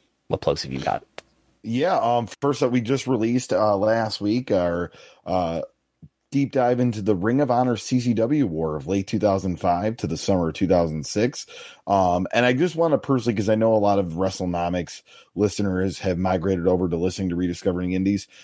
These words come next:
Speaker 2: and myself and Jonathan Ashby wanna thank you guys.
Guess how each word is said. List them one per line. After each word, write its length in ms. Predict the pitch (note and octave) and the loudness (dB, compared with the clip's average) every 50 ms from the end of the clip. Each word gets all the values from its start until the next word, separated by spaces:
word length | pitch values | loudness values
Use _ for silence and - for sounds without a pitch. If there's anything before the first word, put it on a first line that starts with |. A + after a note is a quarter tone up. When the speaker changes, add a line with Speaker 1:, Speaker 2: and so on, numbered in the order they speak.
| - _ | -16 _
Speaker 2:
and 120 | - F#2+ G2+ | -2 0 2
myself 300 | G2+ F#2+ - B2 A2 G2 | 2 2 2 0 0 0
and 80 | G2 | 0
Jonathan 280 | F2+ G2+ F2+ F#2 F2 E2+ | 0 0 -2 -2 -2 -2
Ashby 280 | F2+ F2+ F2+ - - G2 | -2 -2 -4 -4 -2 0
wanna 260 | F#2+ G#2 G2+ F#2+ F2 - - - | 0 2 0 0 -2 -6 -4 -2
thank 260 | G#2 G#2 G2+ F#2+ D#2+ | 0 0 0 0 -2
you 120 | F#2 F2 | -2 0
guys. 340 | F2 F#2 F2 F2 E2+ - | 2 2 2 2 0 -2